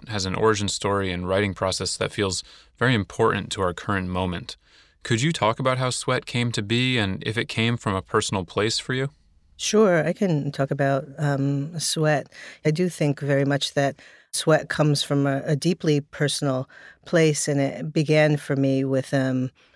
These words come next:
Speaker 2: an email that I received from one of my closest friends and neighbors who lived two doors down from me. She was a mother of two. Um, it's someone who I saw on a regular basis, and I had been traveling, and I returned home,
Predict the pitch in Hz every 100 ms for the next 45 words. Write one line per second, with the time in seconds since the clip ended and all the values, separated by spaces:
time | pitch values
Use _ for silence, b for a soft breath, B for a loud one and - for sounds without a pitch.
0 | b 151 147 151 175 160 147 143 143 143
1 | - 151 143 - 143 135 139 143 156 160
2 | 147 131 135 - _ - 196 196 208 -
3 | 139 135 135 139 135 143 147 135 131 135
4 | - B B B 160 151 135 - 175 147
5 | 147 139 139 135 139 - 139 135 - 139
6 | 139 139 135 139 135 131 - B B B
7 | - - 202 202 202 - B B 170 160
8 | 156 156 151 156 160 151 170 151 147 147
9 | 143 160 147 147 147 143 151 147 139 151
10 | 151 - 143 143 143 151 151 156 160 156
11 | 151 151 143 139 147 - 156 151 147 139
12 | 139 139